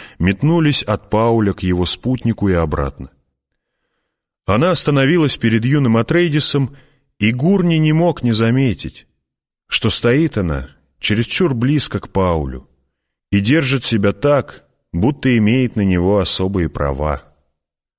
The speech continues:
«Чани», — представил Пауль, — «это Гурни Халик, помнишь, я рассказывал?»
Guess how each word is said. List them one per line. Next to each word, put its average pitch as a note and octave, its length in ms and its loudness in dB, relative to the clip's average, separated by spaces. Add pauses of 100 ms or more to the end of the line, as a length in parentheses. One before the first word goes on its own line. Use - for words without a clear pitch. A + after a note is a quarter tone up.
(600)
«Чани», — G#2 440 0 (260)
представил D#2 500 -4
Пауль, — C#2 420 -6 (460)
«это A2+ 220 -2
Гурни G2+ 300 0
Халик, F#2 520 -4 (240)
помнишь, A#2 420 -2
я C#2+ 100 -4
рассказывал?» C2+ 680 -6